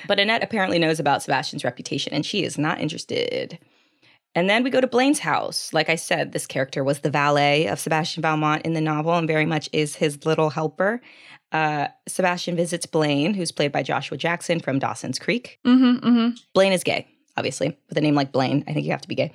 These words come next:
Speaker 2: Mm-hmm, mm-hmm.
Speaker 1: And Sebastian tells Blaine that someone has wrote a letter to Annette from Kansas.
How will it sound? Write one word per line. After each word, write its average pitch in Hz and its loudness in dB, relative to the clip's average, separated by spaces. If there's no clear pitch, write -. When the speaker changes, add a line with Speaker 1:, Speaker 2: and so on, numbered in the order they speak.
Speaker 2:
Mm-hmm, 247 4
mm-hmm. 226 6
Speaker 1:
And 165 2
Sebastian 190 0
tells 180 2
Blaine 156 2
that 147 0
someone 196 2
has 175 -2
wrote 156 4
a 147 2
letter 175 2
to 156 -6
Annette 143 0
from 147 -2
Kansas. - -2